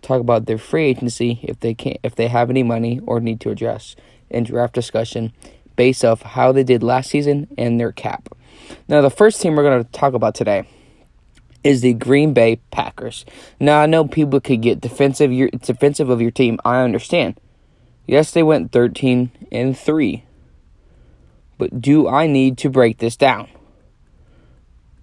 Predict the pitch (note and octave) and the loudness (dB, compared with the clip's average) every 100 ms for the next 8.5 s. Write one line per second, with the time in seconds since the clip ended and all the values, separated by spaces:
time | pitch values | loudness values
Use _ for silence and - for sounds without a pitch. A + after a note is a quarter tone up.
0 | _ _ _ _ _ _ _ _ _ - | _ _ _ _ _ _ _ _ _ 4
1 | C#3 D#3 D3 C#3+ B2 C3+ C#3+ B2+ - - | 6 8 6 4 2 0 0 0 -2 0
2 | B2+ C3+ C3+ C3 - B2 A#2 A2+ A2+ A2+ | 2 2 0 -2 -4 -4 -2 -2 -4 -4
3 | A#2 A#2+ A#2 B2+ F3+ - - E3 D3 C#3+ | -4 0 -2 -2 -8 -12 -4 0 4 6
4 | C#3 A#2 C3+ B2+ C3+ B2 A#2 A2+ A2 - | 6 6 4 4 4 2 0 -2 -4 0
5 | A#2+ - B2 A#2+ A#2 D#3 D#3 C3+ B2 A#2 | 0 0 0 0 2 2 2 0 0 0
6 | - A#2+ A#2 - _ C#3 C#3 A#2 - A#2 | -2 -2 -2 -4 _ 2 2 0 -2 -6
7 | G#2 B2 A#2+ - C#3+ B2+ - B2 A#2+ A2+ | 0 0 0 0 0 0 2 0 0 -4
8 | D3+ C3+ G#2 - | -2 -4 -4 -4